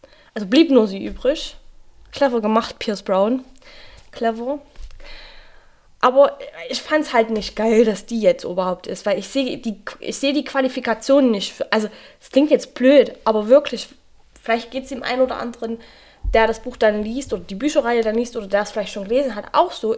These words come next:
Ich sehe die Qualifikation für eine Anführerin nicht in Mustang.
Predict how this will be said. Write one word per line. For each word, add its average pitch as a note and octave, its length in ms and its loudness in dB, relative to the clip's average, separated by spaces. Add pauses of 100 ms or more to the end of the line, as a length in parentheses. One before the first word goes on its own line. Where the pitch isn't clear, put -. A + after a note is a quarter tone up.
Ich A3+ 160 -8
sehe F4 220 -2
die D4+ 140 -4
Qualifikation A3+ 800 0
für B3+ 140 -8
eine G#3+ 460 -4
Anführerin A#3+ 640 4
nicht A#3+ 240 -4
in G#3+ 120 -6
Mustang. F#3+ 500 -4